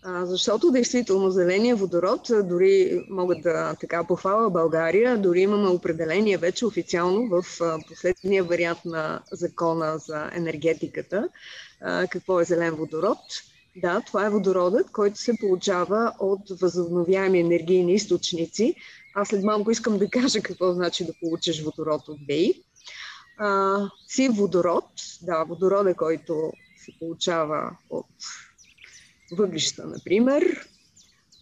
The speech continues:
Имаме, м, син водород, който е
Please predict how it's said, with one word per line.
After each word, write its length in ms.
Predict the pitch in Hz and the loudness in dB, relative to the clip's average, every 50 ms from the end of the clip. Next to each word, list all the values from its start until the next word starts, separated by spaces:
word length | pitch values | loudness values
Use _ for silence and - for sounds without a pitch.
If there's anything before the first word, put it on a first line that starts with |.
| _ _ _ - | _ _ _ 0
Имаме, 840 | 214 240 254 262 254 254 254 240 233 226 226 226 220 208 196 - - - - - | 2 2 4 4 4 4 4 4 4 4 2 2 2 0 0 -2 -4 -8 -10 -6
м, 720 | 208 208 202 202 202 196 196 196 190 190 185 185 190 190 175 - | -4 -2 0 0 0 0 2 2 2 4 4 2 2 0 -2 -6
син 220 | - - 240 262 302 | -4 0 2 2 4
водород, 520 | 214 208 180 156 170 151 156 165 220 - - _ _ - - - - - - - - - - - - - - - - - - - - - - - - - - - - - - - - - - | 2 2 0 -2 -4 -4 -2 -2 -2 -2 -4 _ _ -12 -10 -10 -10 -10 -12 -14 -16 -18 -20 -20 -20 -20 -20 -20 -20 -20 -20 -20 -20 -20 -20 -20 -20 -20 -20 -20 -20 -20 -20 -20 -20 -14 -4
който 420 | - 208 202 190 180 - 185 180 180 | 0 2 2 2 2 0 0 2 2
е 360 | 170 165 165 165 156 139 131 | 2 2 2 0 -2 -4 -6